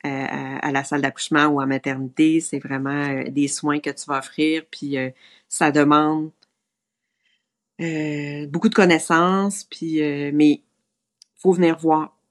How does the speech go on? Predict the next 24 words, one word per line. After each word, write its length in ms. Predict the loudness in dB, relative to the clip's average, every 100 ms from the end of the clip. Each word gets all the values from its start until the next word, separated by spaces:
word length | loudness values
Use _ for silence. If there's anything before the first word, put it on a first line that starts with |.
| _ _
Je 60 | -8
pense 240 | -6 -6 -8
qu'il 120 | -6
faut 120 | -4
venir, 420 | 0 0 0 0
euh, 100 | -2
voir 260 | 0 0 -2
si 160 | -4
notre 180 | -2 -2
place 280 | -2 -2 0
est 80 | 0
là. 220 | 2 2
Si 220 | 0 2
on 120 | 4 4
a 80 |
déjà 240 | 4 4 4
une 100 | 2
petite 200 | -2 -4
voix, 220 | 0 2
c'est 160 | 0 -2
déjà 280 | 0 0
un 100 | 0
plus, 440 | -2 -4 -4 -6 -8
là. 140 | -8